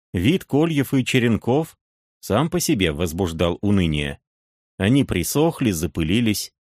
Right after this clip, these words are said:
преклонились до земли. Где-то течёт холодная свежая река. Там купаются, работают, там пасут стада. Здесь же дикое поле, глотающее без возврата колья, черенки, брички —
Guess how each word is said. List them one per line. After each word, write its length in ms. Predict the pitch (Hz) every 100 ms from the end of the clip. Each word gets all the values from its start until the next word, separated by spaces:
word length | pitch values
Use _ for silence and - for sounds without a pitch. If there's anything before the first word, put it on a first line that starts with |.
| _ _
преклонились 840 | - 107 - 85 78 85 92 80 85
до 120 | 82
земли. 500 | 73 80 73 71 - _ _ _ _ _ _ _ _ _ _ -
Где-то 480 | 92 87 117 165 127
течёт 500 | 117 - 147 151 _ _ _
холодная 580 | 95 104 127 104 113 107
свежая 560 | - 90 98 82 98 92
река. 480 | 95 - 82 71 - _ _ _ _ _ _
Там 220 | - 76 76
купаются, 720 | 69 90 113 127 104 - 80
работают, 720 | 76 67 113 - 101 90 _ _ _ _ -
там 240 | 90 151
пасут 400 | 156 127 117 123
стада. 640 | - - 90 71 80 85 90 _ _ _ _ _ _
Здесь 480 | 82 78 120 175 151
же 220 | 104 127
дикое 520 | 95 78 127 - 101 98
поле, 400 | - 104 110 85
глотающее 800 | 87 82 90 90 82 - 90
без 240 | 80 87 78
возврата 640 | 87 78 76 98 87 -
колья, 560 | - - 131 143 101 104
черенки, 720 | - 95 82 80 - 135 143
брички — 680 | 92 90 143 127 - 123